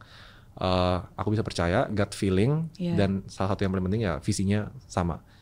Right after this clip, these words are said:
Speaker 2: Hmm.
Speaker 1: Where we wanna go, kita tuh either beririsan atau tujuannya sama.
Speaker 2: Iya.
Speaker 1: Karena kalau tujuannya beda-beda, ya terpecah lagi gitu.
Speaker 2: Ya, setuju, setuju. Ya, gampang-gampang susah ya.
Speaker 1: Gampang-gampang susah.
Speaker 2: Gampang-gampang susah,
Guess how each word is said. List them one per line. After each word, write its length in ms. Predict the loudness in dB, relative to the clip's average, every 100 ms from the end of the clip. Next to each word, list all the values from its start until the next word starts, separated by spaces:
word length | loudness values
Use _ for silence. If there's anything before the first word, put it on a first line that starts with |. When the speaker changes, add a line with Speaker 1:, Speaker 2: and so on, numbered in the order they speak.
| -4
Speaker 2:
Hmm. 220 | 0 6
Speaker 1:
Where 160 | 8
we 160 | 10 10
wanna 280 | 10 8 6
go, 420 | 6 8 6 4 -6
kita 200 | -2 2
tuh 120 | 4 4
either 240 | 6 6
beririsan 920 | 4 2 0 -2 0 0 0 -2 -4
atau 400 | -6 2 4 4 0 -20 -6
tujuannya 360 | 0 4 4 2
sama. 380 | -2 -4 -6 -10 -8
Speaker 2:
Iya. 260 | -4 -4 -6 -16 -4
Speaker 1:
Karena 160 | 0
kalau 180 | 4 4
tujuannya 340 | 4 4 4
beda-beda, 640 | 4 2 4 6 8 6 2 -20 -20 -20 -20 -20 -20 -20 -12
ya 280 | -6 -6 -6 -14 -18 -18
terpecah 400 | -18 -12 -4 0
lagi 240 | 4 4 4
gitu. 160 | 4 4 4
Speaker 2:
Ya, 220 | 4 4
setuju, 460 | 2 0 2 4 4
setuju. 400 | 2 2 2 2 2
Ya, 120 | 4 6
gampang-gampang 480 | 8 6 4 2
susah 280 | 2 4 6
ya. 200 | 6 4 0 2
Speaker 1:
Gampang-gampang 340 | 6 8 8
susah. 100 | 8
Speaker 2:
Gampang-gampang 420 | 6 6 6 6 6
susah, 340 | 4 4 4